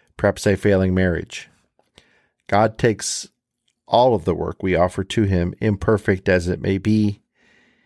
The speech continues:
and uses it in some mysterious way for the good of others.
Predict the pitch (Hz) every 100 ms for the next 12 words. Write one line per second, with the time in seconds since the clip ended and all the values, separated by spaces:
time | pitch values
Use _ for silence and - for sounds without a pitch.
0 | _ _ _ 180 104 98 135 123 98 80
1 | 90 87 - 98 92 - 120 107 95 -
2 | 110 101 98 - 98 95 - 101 95 101
3 | 95 107 87 - -